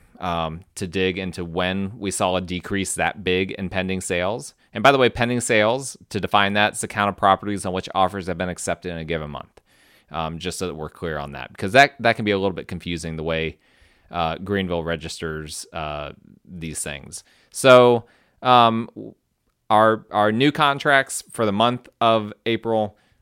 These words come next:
um, or, or, yeah, for the month of April, they were down sixteen point three percent. We won't know yet what May, uh, what May is, but I, I'm guessing that it'll probably be close to that number. I,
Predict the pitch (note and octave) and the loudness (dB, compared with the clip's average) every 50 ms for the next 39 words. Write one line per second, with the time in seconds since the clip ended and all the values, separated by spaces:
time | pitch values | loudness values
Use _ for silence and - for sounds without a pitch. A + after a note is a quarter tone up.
0 | _ _ - A2+ G2+ F#2+ F#2 F2+ F2+ F2 E2+ E2+ E2+ - _ _ _ _ _ _ | _ _ -4 0 0 2 2 2 0 0 -4 -6 -10 -14 _ _ _ _ _ _
1 | G#2 G2+ F#2 - - G#2+ G2 - - A#2 G#2+ - _ _ C4+ _ _ A#2 - _ | -4 -2 -2 -4 -6 -12 -14 -14 -16 -20 -20 -20 _ _ _ _ _ -20 -20 _
2 | _ _ _ _ _ _ _ _ _ _ - F#2 D2+ - - - A2 G2 F#2+ G2 | _ _ _ _ _ _ _ _ _ _ -8 -6 -6 -8 -8 -6 -6 -4 -2 0
3 | G#2+ A2 - A#2 - - G#2+ G#2+ F#2+ - G2+ G2 G2 F#2+ F#2 G2 G2 F#2+ F#2+ F#2+ | -2 -2 -2 -4 -4 -2 -2 -2 -2 0 -2 -2 -2 -2 -2 -2 0 0 0 -2
4 | F#2 F2+ F2 E2+ E2+ E2 E2 E2 - _ _ _ _ _ _ - - G#2+ - - | -2 0 0 0 -2 -4 -6 -8 -12 _ _ _ _ _ _ -4 -4 -4 -2 -2
5 | G#2+ G2+ F#2+ F#2+ F#2 F2+ - F#2 F2+ E2+ - - - - F#2 F2 F2 - _ _ | -4 -4 -4 -4 -6 -6 -6 -6 -6 -6 -8 -8 -6 -4 -2 -2 -4 -6 _ _
6 | - G2+ G2+ G2+ A2+ B2 - A#2+ A2+ A2 G#2+ G#2+ G#2+ G#2 G#2 - - G#2+ G2+ - | -6 -4 0 2 2 2 2 2 2 4 4 6 6 4 4 4 2 -2 -4 -4
7 | - F#2+ F#2 F#2 F#2+ F#2 F#2+ G2 G2+ G2 - _ _ _ _ _ _ _ _ _ | -2 0 2 2 4 4 2 2 0 -2 -6 _ _ _ _ _ _ _ _ _
8 | _ - - A2 G#2 G2+ G2 G2 - - A2+ - G2+ A2 G#2 G#2 G#2+ A2 A2+ A#2 | _ -4 0 4 4 4 4 2 0 -2 -4 -2 0 2 2 4 4 4 4 2
9 | A#2+ A#2 G#2+ - - G#2 G#2 - - - A#2 A2 A2 F#2+ A#2 A2+ A2+ - - D#3+ | 0 -2 -2 -2 0 0 0 0 -2 -2 -2 -2 0 4 4 4 4 4 0 -2
10 | D#3 D#3+ E3+ F3 D#3 - _ _ _ _ _ _ _ - A#2 G#2+ A#2 A2 A2 G#2+ | -2 -4 -6 -8 -8 -10 _ _ _ _ _ _ _ -12 -2 2 6 6 8 8
11 | G#2+ F#2+ - - - - - - - C3+ C#3 C3+ - - - - - C3+ A#2+ A#2+ | 6 4 0 -6 -14 -18 -6 -2 0 2 2 2 0 -2 -6 0 4 6 6 6
12 | B2 C3+ C#3 C#3+ C3 C3+ C#3 C#3 C#3 C#3 C3+ C3 B2+ - _ _ - - - - | 6 4 2 0 2 2 0 2 2 0 -2 -4 -6 -12 _ _ -14 -12 -2 2
13 | G#2+ G#2+ A#2 - - - - C#3+ C#3+ C#3 - - D#3 D3+ D#3+ F3 F#3 F#3 F3+ - | 2 2 2 0 -2 -4 -2 0 0 0 0 0 -2 -4 -2 -2 -2 -2 -2 0
14 | - C3 | 2 0